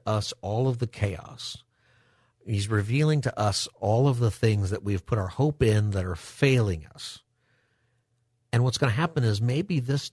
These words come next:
generation is gonna turn their hearts to Christ in ways that we never thought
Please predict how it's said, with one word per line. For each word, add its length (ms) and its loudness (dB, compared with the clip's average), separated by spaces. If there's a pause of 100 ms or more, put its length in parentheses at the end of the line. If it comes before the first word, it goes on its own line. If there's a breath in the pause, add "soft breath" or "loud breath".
generation 640 0
is 100 -4
gonna 200 -4
turn 320 -2
their 120 -2
hearts 340 -4
to 80 -10
Christ 420 -2
in 120 -2
ways 240 -2
that 120 -4
we 100 -2
never 220 -2
thought 260 0